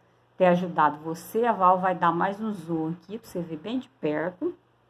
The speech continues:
Ficou bem legal o nosso motivo.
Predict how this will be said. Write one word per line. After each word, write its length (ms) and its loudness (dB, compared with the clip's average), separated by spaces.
Ficou 260 -4
bem 240 0
legal 360 0
o 60 -2
nosso 300 -8
motivo. 920 -6